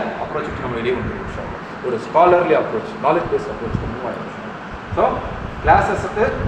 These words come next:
கரெக்ட் டைம் போவாங்க, ஒழுங்கா ரிவிஷன் என்ன, ரீவிசிட்டிங், மறுபடியும் விசிட் பண்ணுங்க. So, keep visiting. டெய்லி ஒரு டென் மினிட்ஸ் ஒதுக்கி படிச்சுப்பாங்க. மனப்பாடம் பண்ண தேவை, ஆனா டெய்லி அதை ஒரு தடவையாவது வாசிக்கிறீங்க அப்படின்னா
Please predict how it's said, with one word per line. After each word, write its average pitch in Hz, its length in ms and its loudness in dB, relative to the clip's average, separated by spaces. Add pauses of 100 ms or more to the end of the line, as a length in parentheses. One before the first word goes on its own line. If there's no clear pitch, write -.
(280)
கரெக்ட் - 240 2
டைம் 160 200 2
போவாங்க, 160 240 4 (680)
ஒழுங்கா 156 260 6 (360)
ரிவிஷன் 214 360 4
என்ன, 190 140 2 (600)
ரீவிசிட்டிங், - 640 -2 (320)
மறுபடியும் 147 300 -4
விசிட் - 240 -10
பண்ணுங்க. - 240 -8 (480)
So, 147 140 -4
keep 247 180 -6
visiting. 101 380 -8
டெய்லி 175 240 2 (520)
ஒரு 160 120 6 (920)
டென் 196 180 0
மினிட்ஸ் 214 240 -2
ஒதுக்கி 170 300 -2
படிச்சுப்பாங்க. - 400 -6 (1120)
மனப்பாடம் 226 380 6
பண்ண 151 180 0
தேவை, 107 200 0
ஆனா 175 120 2 (100)
டெய்லி 240 240 2 (480)
அதை 180 160 6
ஒரு 175 160 4
தடவையாவது 185 380 6 (200)
வாசிக்கிறீங்க 185 500 2 (100)
அப்படின்னா 147 380 0